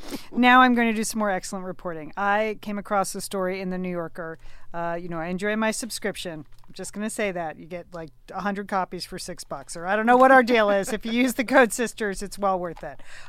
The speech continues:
Speaker 2: Uh, but, um, it was about a piece of the sharing economy I feel like I can support,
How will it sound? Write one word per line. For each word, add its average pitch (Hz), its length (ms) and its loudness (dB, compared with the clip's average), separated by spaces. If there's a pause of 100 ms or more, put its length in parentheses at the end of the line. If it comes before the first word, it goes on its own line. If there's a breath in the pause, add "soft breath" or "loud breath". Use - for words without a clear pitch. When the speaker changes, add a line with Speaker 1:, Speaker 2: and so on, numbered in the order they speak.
Speaker 2:
Uh, 190 340 6 (380 soft breath)
but, 214 380 6
um, 190 380 0 (140)
it 196 160 -2
was 208 160 0
about 202 320 6
a 196 80 2
piece - 440 -6
of 214 220 -6
the 202 80 -4
sharing 196 540 -2
economy 170 720 -6
I 180 80 -4
feel 175 320 -8
like 170 240 -8
I 160 120 -6
can 165 200 -12
support, 147 520 -12